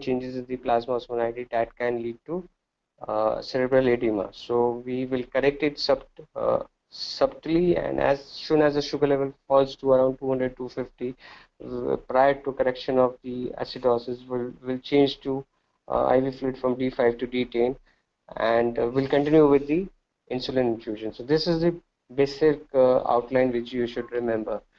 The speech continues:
And the, as the insulin, uh, infusion continues, the acidosis is cleared, and bicarbonate comes back to the normal, and an ion gap is normalized, and P H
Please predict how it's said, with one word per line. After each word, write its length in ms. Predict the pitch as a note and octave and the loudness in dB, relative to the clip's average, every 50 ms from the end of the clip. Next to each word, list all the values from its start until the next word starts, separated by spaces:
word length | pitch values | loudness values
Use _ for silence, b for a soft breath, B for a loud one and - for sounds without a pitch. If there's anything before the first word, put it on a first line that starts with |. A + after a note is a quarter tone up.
| _ _ _ _ _ _ _ _ _ _ _ _ - | _ _ _ _ _ _ _ _ _ _ _ _ -6
And 420 | - A2 A2+ A#2+ A#2+ A#2+ A#2+ A#2+ | -2 2 2 2 2 0 -2 -6
the, 260 | - A#2+ A#2+ B2 - - | -8 -8 -8 -8 -6 -2
as 320 | - B2 B2+ C3 C3 - _ _ | 0 0 0 0 -2 -8 _ _
the 300 | - D3+ D3+ D3 D3 D3 C#3 C3+ | -4 -2 0 0 0 0 -2 -2
insulin, 420 | C3 C3 - C#3+ C#3 C#3+ C#3+ C#3 C3+ C3+ | -4 -4 -6 -2 0 2 2 2 2 0
uh, 300 | B2+ A#2+ A#2+ A#2+ A#2 A#2+ A#2+ C3+ | 2 2 4 2 2 0 -2 -4
infusion 320 | B2+ B2+ - B2+ - C3+ B2+ - C#3 | -4 -4 -4 -2 0 0 0 0 0
continues, 500 | C3 C3+ D#3+ D#3 E3 D#3 D#3 D#3 D#3 D3+ | 0 0 0 0 2 2 2 0 -2 -2
the 160 | D3+ C3+ C3 | -2 0 2
acidosis 640 | B2+ B2 B2 - - C3+ C3+ C3 B2 - - C3 B2+ B2+ B2 | 2 0 0 -2 -6 -6 -4 -4 -4 -4 -6 -6 -4 -4 -4
is 80 | A#2+ - _ - | -6 -8 _ -4
cleared, 520 | D3 D#3 D#3+ E3 D#3+ D#3 D3+ D#3 D#3 - - _ _ _ _ _ _ _ _ _ - | 0 2 4 6 8 8 6 4 2 -2 -10 _ _ _ _ _ _ _ _ _ -8
and 440 | A2 A2 A2 A2+ A2+ A2+ A#2 A#2 - | -2 0 2 2 2 2 0 -2 -2
bicarbonate 640 | - A#2 A#2 A#2 - B2 A#2+ B2 B2+ B2 B2 - - _ _ - - | 0 0 0 0 0 -2 -2 0 0 -2 -2 -4 -8 _ _ -14 -8
comes 200 | - B2 B2+ - | -6 -6 -4 -2
back 220 | - C#3 C#3 C#3 - | -2 -4 -4 -4 -6
to 80 | C#3+ | -2
the 100 | C3+ C#3 | 2 2
normal, 640 | C3 C3 B2 A#2+ A#2+ A#2+ A#2+ A#2+ B2 B2 B2 A#2+ B2 | 4 4 4 2 2 2 0 2 2 2 0 0 -2
and 180 | A#2 A#2 A2+ A#2 | -4 -4 -2 -2
an 120 | A#2 A#2 | 0 2
ion 200 | A#2+ B2 B2 B2+ | 2 2 2 2
gap 240 | B2 B2+ B2 B2 B2 - | 2 2 0 0 0 -4
is 320 | C3 B2 A#2+ A#2 - - - | -6 -8 -8 -10 -12 -16 -8
normalized, 720 | B2 B2 B2+ C3 D3+ D#3+ D3 D3 C#3+ C#3+ D3 C#3+ C#3+ - | -2 0 2 4 4 4 4 4 2 2 2 0 -4 -6
and 160 | B2 A#2 A#2 A#2+ | -6 -6 -6 -6
P 160 | C3 B2+ C3 | -4 -4 -4
H 300 | C3 C3 - - - | -4 -4 -8 -16 -18